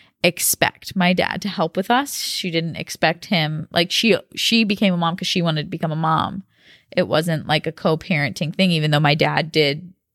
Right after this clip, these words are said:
anything that she wanted him to do, really. But, um,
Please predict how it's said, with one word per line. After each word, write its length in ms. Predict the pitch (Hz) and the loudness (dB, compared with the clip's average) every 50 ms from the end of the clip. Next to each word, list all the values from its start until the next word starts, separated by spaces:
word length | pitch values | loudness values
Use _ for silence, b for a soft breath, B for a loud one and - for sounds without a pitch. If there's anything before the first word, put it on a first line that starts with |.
| _ - | _ -2
anything 480 | 254 349 - - - - - - 208 - _ | -2 0 0 -2 -4 -4 -6 -6 -10 -12 _
that 160 | - - 92 - | -4 -4 -4 -2
she 140 | - 156 | -4 -4
wanted 260 | 151 160 180 175 160 180 | -2 0 0 0 -2 -4
him 100 | - - | -6 -8
to 100 | - - | -8 -6
do, 160 | - 90 90 | -6 -6 -2
really. 440 | 87 151 170 156 131 110 156 214 b b b b b b b b b b b b b - | 2 2 4 4 4 2 2 0 b b b b b b b b b b b b b -14
But, 360 | 175 160 175 165 143 117 - - | 0 2 4 4 4 2 0 -4
um, 560 | 85 151 165 131 120 107 - - - 175 | -2 0 0 0 0 -2 -6 -6 -8 -10